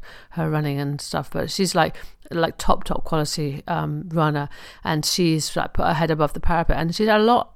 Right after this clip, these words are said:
lot of abuse for, you know, basically saying, you know, really, we should only have women,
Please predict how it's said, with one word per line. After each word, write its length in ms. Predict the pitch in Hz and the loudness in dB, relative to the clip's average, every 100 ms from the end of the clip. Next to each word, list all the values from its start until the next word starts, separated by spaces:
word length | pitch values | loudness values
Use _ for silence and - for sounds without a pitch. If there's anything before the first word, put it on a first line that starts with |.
| - | 0
lot 140 | 208 | 4
of 80 | 196 | 4
abuse 600 | 175 196 214 156 147 - - - | 4 2 4 2 0 -6 -10 -16
for, 580 | - - 170 170 165 - | -10 0 2 2 2 0
you 80 | - | 0
know, 120 | 165 | 0
basically 380 | 151 160 - - | 2 0 0 -4
saying, 520 | - 175 156 147 156 | -2 2 2 2 -2
you 60 | 175 | -2
know, 260 | 156 160 - - - - - - - | -2 -2 -8 -18 -20 -20 -20 -8 0
really, 280 | 208 196 | 4 4
we 100 | 185 | 4
should 160 | 180 185 | 0 0
only 180 | 180 175 | 0 2
have 260 | 170 156 | 0 0
women, 400 | 160 170 156 143 | 2 2 2 0